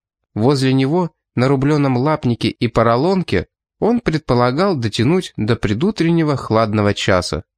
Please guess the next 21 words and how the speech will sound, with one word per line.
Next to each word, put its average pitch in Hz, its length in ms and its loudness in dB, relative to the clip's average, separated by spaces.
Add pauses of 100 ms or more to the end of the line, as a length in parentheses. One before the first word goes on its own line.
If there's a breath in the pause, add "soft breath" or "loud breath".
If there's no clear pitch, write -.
(160)
когда 110 360 0
комары 110 420 2
и 107 60 0
мошка 101 440 0
отстанут 110 720 -2 (260)
и 113 80 0
можно 185 380 0
будет 143 380 -2
переползти 101 600 -2
в - 80 -6
шалаш. 92 560 -4 (560)
А 107 120 0
пока 165 400 0
возле 170 400 0
костерка 120 540 -2
было 147 280 0
покойно, 92 680 -2 (320)
он 165 260 0
задремал. 107 680 0 (640)
Плескалась 156 600 -2
рыба 139 460 0